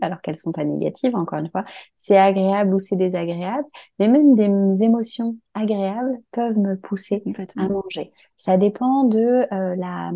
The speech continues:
Speaker 1: connotation que je vais y mettre. Est-ce que c'est une connotation qui est positive ? Est-ce que c'est une connotation qui est négative ? Est-ce que c'est l'intensité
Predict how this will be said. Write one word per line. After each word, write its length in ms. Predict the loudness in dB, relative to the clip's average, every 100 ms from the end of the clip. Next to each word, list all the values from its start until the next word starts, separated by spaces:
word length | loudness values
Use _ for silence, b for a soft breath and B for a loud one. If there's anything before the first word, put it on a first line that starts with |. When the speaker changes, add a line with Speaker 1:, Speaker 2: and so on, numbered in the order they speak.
| -6
Speaker 1:
connotation 640 | 2 2 2 -2 -6 -6 -6
que 140 | -4
je 100 | -2
vais 100 | -2
y 120 | 0
mettre. 300 | 0 -2 -6 _ B B -6
Est-ce 180 | -6
que 260 | -4 0 0
c'est 180 | 0 -2
une 120 | -2
connotation 600 | -2 -4 -2 -6 -6 -10
qui 220 | -6 -6
est 60 | -4
positive ? 560 | -4 -4 -4 -2 0
Est-ce 140 | 0 -2
que 100 | -6
c'est 180 | -2 0
une 140 | 0
connotation 640 | 0 0 0 -2 -6 -6
qui 160 | -6 -4
est 60 | -2
négative ? 640 | -2 -4 -6 -4 0 0 B B B
Est-ce 240 | -4 -4 -2
que 260 | 2 2
c'est 300 | 0 2 4
l'intensité 880 | 4 0 -4 -8 -8 -12 -4 -4